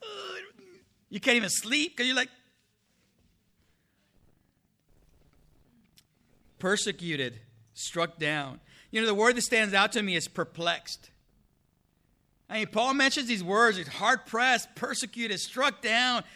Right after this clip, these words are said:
And, wow, intense, intense, intense, and perplexed. You know, parents, have you ever felt perplexed? You know, husbands, wives,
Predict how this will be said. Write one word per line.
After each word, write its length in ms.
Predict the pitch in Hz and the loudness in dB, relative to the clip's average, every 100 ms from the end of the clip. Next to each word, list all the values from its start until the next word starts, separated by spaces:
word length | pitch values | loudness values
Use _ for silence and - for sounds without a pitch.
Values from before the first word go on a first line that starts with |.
| - _ | -20 _
And, 180 | - 233 | -10 -6
wow, 240 | 226 359 214 | -2 -2 -2
intense, 560 | 185 - 302 302 247 | -6 0 2 2 0
intense, 480 | 240 - 254 302 240 | -4 -2 0 2 2
intense, 460 | 220 - 247 262 - - - - | -2 2 4 4 0 -16 -20 0
and 200 | 226 - | 2 4
perplexed. 840 | 226 208 - 226 277 - - - - _ _ _ _ _ _ _ _ _ _ _ _ | 4 2 4 6 6 4 -6 -10 -20 _ _ _ _ _ _ _ _ _ _ _ _
You 120 | 208 | -2
know, 120 | 214 202 | 0 0
parents, 640 | 208 226 254 262 - - - | 2 4 4 2 -2 -10 -4
have 160 | 180 | 0
you 60 | 220 | 4
ever 100 | 233 | 4
felt 240 | - 226 | 4 0
perplexed? 640 | 220 214 214 208 - - - _ _ _ _ _ _ _ _ _ _ _ _ _ _ _ _ _ _ _ - | 0 -4 -2 -2 -4 -12 -20 _ _ _ _ _ _ _ _ _ _ _ _ _ _ _ _ _ _ _ -12
You 160 | 208 | -2
know, 120 | 208 | 0
husbands, 480 | 190 226 214 240 233 | 6 6 6 2 2
wives, 760 | 196 214 220 220 233 208 - | 2 2 4 2 0 -6 -12